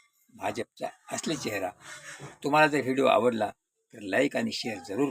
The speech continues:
करा आणि नंतर सबस्क्राईब करायला मात्र विसरू नका आणि आपली कमेंट अवश्य कळवा, कारण तुमच्या कमेंट मी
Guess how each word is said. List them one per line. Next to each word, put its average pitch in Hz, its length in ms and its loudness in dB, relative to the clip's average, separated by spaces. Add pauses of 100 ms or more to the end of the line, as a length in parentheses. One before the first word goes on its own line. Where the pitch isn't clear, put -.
करा 90 220 -4 (960)
आणि 117 180 -4 (680)
नंतर 127 400 -2 (760)
सबस्क्राईब 151 460 -2
करायला 98 220 -2
मात्र 92 300 -8
विसरू 131 260 -4
नका - 260 -6 (360)
आणि 143 240 -4
आपली - 340 0 (100)
कमेंट 143 360 0 (200)
अवश्य 165 360 0
कळवा, 95 340 -2 (380)
कारण 127 180 -4 (140)
तुमच्या 127 280 -6 (100)
कमेंट 120 400 -4 (340)
मी 139 100 -6